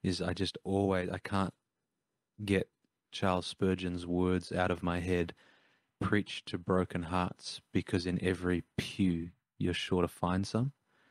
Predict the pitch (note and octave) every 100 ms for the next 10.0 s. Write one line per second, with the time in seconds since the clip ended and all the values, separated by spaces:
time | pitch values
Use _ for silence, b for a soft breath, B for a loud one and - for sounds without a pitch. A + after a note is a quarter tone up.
0 | b b b - F2+ - F#2 F2 F2 _
1 | - G2+ F#2 _ _ G#2 G2 F#2+ F2+ F2+
2 | - - - _ _ _ _ _ - G2
3 | G2 - G2 - F#2 F2 - - F2+ F#2
4 | F#2 F2 F2 - _ - G2 F#2+ F2+ E2
5 | - b b b b b - - F2+ -
6 | - F2+ - G2 G#2 G2 F#2+ - F2 F2
7 | - F#2 - G2+ F2+ F2 F#2 - F2+ E2+
8 | E2+ _ _ _ _ _ - F2 E2+ F2+
9 | A#2 - F#2+ F2+ - F#2+ G2 F2 F2+ F2